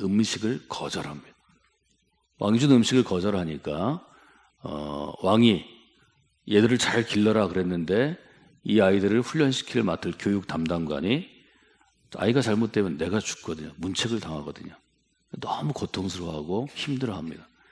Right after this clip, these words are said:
그 다니엘이 제안합니다. "그럼 열흘 동안만 시간을 달라."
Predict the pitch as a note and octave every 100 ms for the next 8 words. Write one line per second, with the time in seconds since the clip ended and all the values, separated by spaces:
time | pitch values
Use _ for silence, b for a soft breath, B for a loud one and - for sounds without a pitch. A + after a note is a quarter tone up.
0 | b b - F#2 F#2 G2 F#2+ G2 D3 -
1 | B B - - - - F2 F2 F2 -
2 | - b b b - G#2 F2 F#2+ C3+ C3+
3 | A#2+ G#2 F#2+ F#2+ - B2 G2 F#2 - E2+
4 | E2+